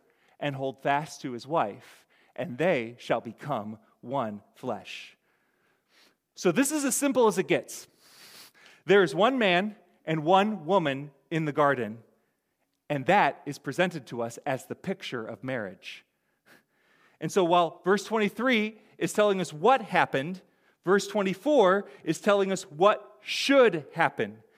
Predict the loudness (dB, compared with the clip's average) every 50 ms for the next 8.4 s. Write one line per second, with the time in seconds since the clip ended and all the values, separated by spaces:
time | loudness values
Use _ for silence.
0 | _ _ _ _ -2 2 4 6 6 6 4 2 -2 2 2 4 4 2 2 -2
1 | -6 -8 -8 -4 -2 -2 -2 0 -2 -6 -6 -4 -4 -4 -2 0 0 2 2 2
2 | 2 2 0 0 0 -2 -8 -18 -20 -14 -6 -4 -2 -2 -2 -4 -4 -4 -2 -2
3 | -2 -2 -4 -8 -6 -6 -6 -6 -8 _ -18 _ _ -16 -12 -2 4 6 6 6
4 | 6 2 0 -2 0 0 2 2 0 -2 -4 -8 _ _ _ _ _ -4 -4 -2
5 | 2 2 2 4 4 2 2 0 0 0 0 2 2 2 2 2 2 0 -2 -4
6 | -4 0 2 4 4 4 4 2 0 0 0 -2 -2 -2 0 4 4 4 4 2
7 | -2 0 4 4 4 4 6 4 2 4 6 4 6 6 4 4 4 0 -2 0
8 | 0 0 0 -2 -2 -4 -4 -6